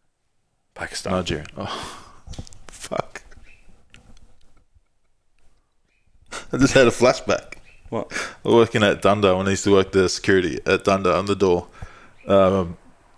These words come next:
Speaker 2: uh, what is, she was British. She goes, "Oh, you're really good looking." And then she goes,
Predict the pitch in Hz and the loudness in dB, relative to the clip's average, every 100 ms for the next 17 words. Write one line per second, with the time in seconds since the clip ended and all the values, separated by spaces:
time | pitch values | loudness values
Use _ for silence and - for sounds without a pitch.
0 | - 95 95 98 98 - - - 107 92 | -12 -10 -8 -6 -6 -6 -8 -2 0 0
1 | 85 113 92 - - - - - - - | 0 -2 -2 -6 -10 -12 -20 -20 -20 -6
2 | 104 104 107 160 156 143 127 147 156 139 | 0 2 2 0 0 -2 0 2 4 4
3 | 113 131 104 131 156 104 90 - - - | 4 0 2 2 2 -2 -4 -14 -8 -2
4 | 101 104 101 - 104 101 101 | 2 2 0 0 4 4 4